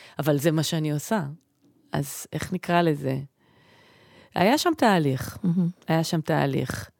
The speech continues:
Speaker 1: מ-, מורכב, <laughs> אבל גם יפה ואמיץ.
Speaker 2: אוקיי, אז היצירה הבאה?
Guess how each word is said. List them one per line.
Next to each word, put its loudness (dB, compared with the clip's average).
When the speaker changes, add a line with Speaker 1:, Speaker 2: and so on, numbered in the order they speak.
Speaker 1:
מ-, 0
מורכב, 2
<laughs> -12
אבל 2
גם 2
יפה 0
ואמיץ. -2
Speaker 2:
אוקיי, 2
אז 0
היצירה 2
הבאה? 2